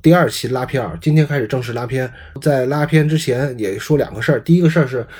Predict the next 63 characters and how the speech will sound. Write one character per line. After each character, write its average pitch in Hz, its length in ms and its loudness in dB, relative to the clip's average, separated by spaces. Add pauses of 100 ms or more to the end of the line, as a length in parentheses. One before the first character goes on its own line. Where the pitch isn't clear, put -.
(100)
本 104 140 -4
期 165 140 0
节 156 160 4
目 156 140 6
您 147 160 2
最 165 120 2
好 160 120 -2
听 143 160 -4
到 143 60 0
最 143 120 0
后， 147 220 -4
因 117 80 -6
为 135 80 -2
我 120 120 -4
们 98 80 -10
最 139 140 -6
后 139 140 0
有 98 120 -2
一 98 120 -8
个 117 420 -2
预 139 140 -2
告 160 140 2 (140)
啊。 92 200 -12 (180)
然 123 100 -6
后 135 80 -2
第 196 140 4
二 185 180 2
个 107 200 -6
是 101 360 -6 (220)
让 135 180 -2
我 135 80 2
有 123 120 2
一 - 20 -4
个 135 120 -2
感 139 280 0
慨， 160 140 -6 (100)
就 113 100 -10
是 107 240 -4
知 170 240 4
音 165 220 8
难 113 100 -4
觅 135 280 2
啊。 82 120 -12 (460)
因 151 80 4
为 170 80 8
我 127 160 4
们 147 460 2
第 180 240 2
一 185 80 0
期 156 420 0
的 135 140 0
节 117 240 -4
目 131 160 -2
已 98 80 -6
经 113 120 -6
上 120 280 -2
线， 131 240 -2
我 95 60 -8
看 120 140 -8
几 - 120 -14
天 123 200 -6
了 127 60 -6
啊。 - 220 -16